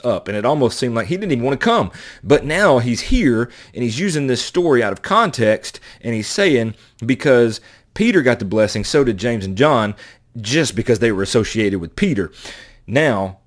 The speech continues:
Chad Gonzalez and Awaken Church in Jonesboro, Arkansas are gonna get a huge blessing just because they are associated now with Jesse Duplantis. And then,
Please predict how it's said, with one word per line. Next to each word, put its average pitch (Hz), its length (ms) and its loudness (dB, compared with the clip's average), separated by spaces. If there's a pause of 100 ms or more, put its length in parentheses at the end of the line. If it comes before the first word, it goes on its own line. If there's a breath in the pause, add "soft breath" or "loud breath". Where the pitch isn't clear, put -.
(240)
Chad 110 340 2
Gonzalez 101 680 2
and 95 260 -6
Awaken 113 520 2
Church 98 320 -2
in 101 100 -4
Jonesboro, 101 460 0
Arkansas 98 600 0
are 101 120 -4
gonna 104 220 -6
get 98 300 -4
a 87 120 -6
huge 185 560 0
blessing 92 460 -2 (300 loud breath)
just 139 460 0
because 120 600 2
they 120 360 4
are 113 240 2
associated 104 720 -2
now 101 300 -4
with 90 200 -6
Jesse 101 300 -4
Duplantis. 95 560 -2 (300 loud breath)
And 87 200 -8
then, 151 460 4